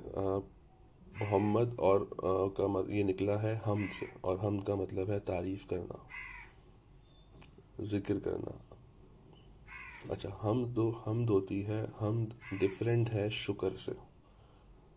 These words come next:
شکر وہ تب کرتے ہیں آپ <clears throat> جب کوئی آپ پر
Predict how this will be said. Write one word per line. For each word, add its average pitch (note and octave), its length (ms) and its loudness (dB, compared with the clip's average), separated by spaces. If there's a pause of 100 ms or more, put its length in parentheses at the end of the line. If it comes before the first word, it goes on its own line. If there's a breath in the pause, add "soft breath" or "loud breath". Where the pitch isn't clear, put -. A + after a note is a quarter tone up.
(120)
شکر G#2 360 4
وہ A2+ 220 4 (100)
تب A#2+ 260 -2
کرتے G2 360 0
ہیں F#2+ 220 -4
آپ F#2 280 -2 (880)
<clears throat> - 160 6 (2000 loud breath)
جب G2 300 2 (760)
کوئی G#2 280 4
آپ F#2+ 240 -2
پر A2+ 120 2